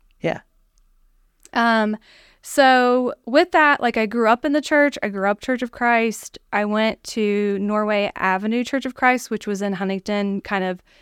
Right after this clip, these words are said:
Speaker 2: you know, we had a decent sized membership, I'd say two hundred to three hundred members.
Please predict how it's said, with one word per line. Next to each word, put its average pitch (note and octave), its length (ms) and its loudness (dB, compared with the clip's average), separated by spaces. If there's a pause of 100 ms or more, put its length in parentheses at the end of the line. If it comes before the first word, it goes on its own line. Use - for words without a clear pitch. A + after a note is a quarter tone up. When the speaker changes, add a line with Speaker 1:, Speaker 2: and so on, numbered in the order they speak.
(220)
Speaker 2:
you C#4+ 80 0
know, C4+ 120 8
we C4 100 2
had C#4 160 4
a C4+ 60 4 (280)
decent A#3+ 400 -2
sized C4 280 4
membership, C4 500 0
I'd G#3+ 160 -2
say G#3 640 -2 (180)
two A#3+ 160 -2
hundred A3 380 0
to G#3 80 -2
three G#3 180 -4
hundred G#3 280 -2
members. G#3 640 -2